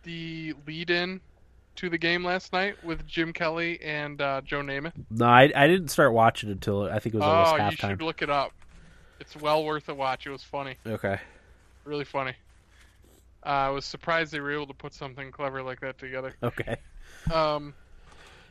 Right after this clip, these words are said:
Speaker 1: but yes, Bruce Smith, only the second jersey to be retired by the Buffalo Bills.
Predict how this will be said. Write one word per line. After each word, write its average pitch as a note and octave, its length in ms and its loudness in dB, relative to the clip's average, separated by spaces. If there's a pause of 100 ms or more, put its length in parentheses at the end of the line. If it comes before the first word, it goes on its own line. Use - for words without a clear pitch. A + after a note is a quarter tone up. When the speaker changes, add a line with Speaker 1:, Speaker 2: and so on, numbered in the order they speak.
(640)
Speaker 1:
but F#3 140 0
yes, D#3 260 2
Bruce G3 260 -10
Smith, G3 340 -6
only F3 180 -4
the D#3 100 -8
second D#3+ 540 -10
jersey E3 360 -8
to - 120 -16
be D#3+ 120 -10
retired D#3+ 480 -6
by E3+ 120 -2
the D#3+ 80 -10
Buffalo E3 360 -6
Bills. E3 480 -4